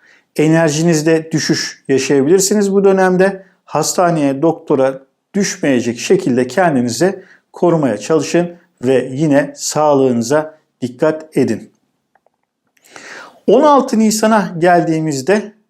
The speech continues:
tam karşıt burcunuz olan Terazi burcunda bir dolunay gerçekleşecek.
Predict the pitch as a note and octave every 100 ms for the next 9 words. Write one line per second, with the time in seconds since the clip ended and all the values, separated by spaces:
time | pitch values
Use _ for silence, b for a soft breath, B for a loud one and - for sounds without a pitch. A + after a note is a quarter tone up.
0 | _ A3+ A#3 A3 - F3+ F3 G#3+ - E3
1 | D#3 E3 F3+ E3 B2 A#2 A#2+ E3 E3 E3
2 | D#3+ D#3+ C#3 B2+ C#3 E3 D3 D#3+ D#3 C#3
3 | C3+ C3 A2 G#2+ G#2 - G#2+ A2 - A2
4 | C#3 E3